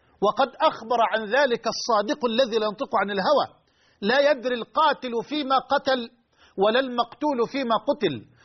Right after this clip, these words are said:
بل قد يأتي الجندي من أقصى الأرض إلى بلاد العراق أو إلى بلاد أفغانستان أو إلى غيرها من البلاد ليقتل وهو لا يدري ما الذي جاء به ولماذا جاء أصلًا،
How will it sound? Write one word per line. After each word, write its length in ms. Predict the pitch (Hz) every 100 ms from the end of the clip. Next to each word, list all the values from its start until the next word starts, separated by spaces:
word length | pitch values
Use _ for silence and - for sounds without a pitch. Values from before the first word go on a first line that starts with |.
| - -
بل 180 | 226 233
قد 240 | 269 226
يأتي 560 | 285 320 240 226 190 165
الجندي 720 | 247 220 196 233 226 320 269 262
من 120 | 247
أقصى 440 | 240 339 339 - 262
الأرض 460 | 247 277 269 123 - _ _ _ _ _ -
إلى 160 | 262 240
بلاد 280 | 247 247
العراق 500 | 220 208 240 202 - - _ _ _ -
أو 120 | 226 226
إلى 140 | 262 247
بلاد 300 | 254 254 226
أفغانستان 640 | 220 220 208 - 240 190 113 - _ -
أو 140 | - 247
إلى 140 | 320
غيرها 400 | 247 262 285 233
من 140 | 240 226
البلاد 460 | 190 220 254 269 - - _ _
ليقتل 640 | 196 277 339 - - 330 240 - _ _ -
وهو 220 | 202 294
لا 180 | 262 262
يدري 340 | 262 208 135 - _ _ _ 214
ما 120 | 311
الذي 320 | 320 240 262
جاء 320 | 240 285 254
به 180 | 233 247 180 107 _ _ _
ولماذا 560 | 214 247 262 311 254 262
جاء 300 | 190 302 262 262 277
أصلًا، 460 | 285 262 208 143